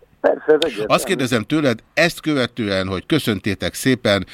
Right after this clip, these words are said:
Speaker 2: éppen a Jobbikból vagy az M S Zp-ből adódóan ti nem voltatok az összefogás részei,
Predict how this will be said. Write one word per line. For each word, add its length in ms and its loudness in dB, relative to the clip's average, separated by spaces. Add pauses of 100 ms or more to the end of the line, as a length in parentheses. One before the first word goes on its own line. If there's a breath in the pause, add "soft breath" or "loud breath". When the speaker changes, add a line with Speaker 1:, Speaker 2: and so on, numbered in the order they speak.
(160 loud breath)
Speaker 2:
éppen 300 0
a 40 -4
Jobbikból 460 -2
vagy 100 -4
az 100 -6
M 140 -2
S 100 -4
Zp-ből 400 -6
adódóan 680 -2
ti 160 0
nem 180 -2
voltatok 420 -6
az 100 -6
összefogás 1040 -4
részei, 640 2